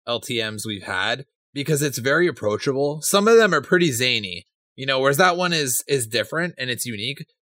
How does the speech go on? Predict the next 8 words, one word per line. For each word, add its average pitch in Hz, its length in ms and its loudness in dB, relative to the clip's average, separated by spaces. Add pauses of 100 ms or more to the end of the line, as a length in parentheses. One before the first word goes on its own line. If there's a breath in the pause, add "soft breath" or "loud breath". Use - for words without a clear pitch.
(120)
but 139 120 -2
it's, - 440 -2 (500)
it's 143 260 -2
still 175 440 2
very 139 360 4
playable 131 580 0
and 113 220 -4
fun. 90 280 -4